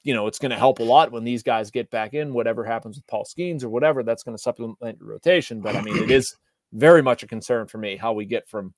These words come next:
where we're at right now to getting those guys back, because it's not like you can say, "Oh, Bubba Chandler, Anthony Solometo, Jared Jones, like,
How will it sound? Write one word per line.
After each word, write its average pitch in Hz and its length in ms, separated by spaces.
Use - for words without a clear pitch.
where 117 120
we're 107 140
at 104 160
right 104 200
now 107 380
to 101 340
getting 104 220
those 98 220
guys 92 240
back, 135 340
because 107 220
it's 104 140
not 131 120
like 107 140
you 104 80
can 110 120
say, 107 380
"Oh, 247 120
Bubba 156 240
Chandler, 147 380
Anthony 127 300
Solometo, 120 680
Jared 123 280
Jones, 113 360
like, 107 160